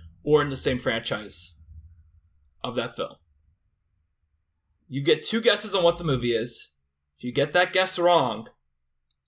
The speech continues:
then I'll give you the year. After that, you'll get two additional movies with each additional guess for a total of five guesses. If you don't get it in five guesses,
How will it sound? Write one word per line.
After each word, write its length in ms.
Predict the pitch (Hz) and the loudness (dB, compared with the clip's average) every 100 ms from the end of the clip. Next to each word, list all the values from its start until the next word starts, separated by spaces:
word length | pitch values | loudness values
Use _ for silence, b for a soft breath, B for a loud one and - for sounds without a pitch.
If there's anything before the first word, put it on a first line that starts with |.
| _ | _
then 100 | 127 | -4
I'll 100 | 127 | -2
give 160 | 135 135 | -2 -2
you 80 | |
the 100 | 139 | 0
year. 280 | 170 131 - - _ _ _ _ _ _ _ _ _ _ _ - | 2 0 -2 -10 _ _ _ _ _ _ _ _ _ _ _ -4
After 260 | 139 185 170 | -2 0 4
that, 320 | 196 226 - - _ - | 6 6 2 -10 _ -12
you'll 160 | 131 | -8
get 220 | 139 135 | -6 -8
two 300 | - 214 220 | -6 -4 0
additional 500 | 226 185 185 - 180 | 0 2 0 0 0
movies 480 | 160 165 143 127 - | 0 0 0 -4 -8
with 140 | - 123 _ _ _ _ _ - | -12 -14 _ _ _ _ _ -10
each 200 | 139 156 | -6 -4
additional 400 | 139 135 - 120 | -2 -2 -2 -2
guess 340 | 135 123 - | 0 0 -4
for 160 | - 131 | -4 -4
a 60 | |
total 400 | 127 147 147 147 | -2 0 2 2
of 260 | 127 127 - - - | 2 -2 -4 -16 -2
five 340 | 127 131 113 | 2 4 2
guesses. 640 | 120 104 - - - - - _ _ _ _ _ _ _ _ | 0 0 -4 -12 -14 -14 -16 _ _ _ _ _ _ _ _
If 60 | - | -4
you 60 | |
don't 160 | 127 165 | -2 0
get 100 | 196 | 0
it 60 | 190 | 0
in 60 | |
five 240 | 175 165 147 | 2 2 4
guesses, 600 | 135 135 135 131 123 | 0 0 -4 -6 -8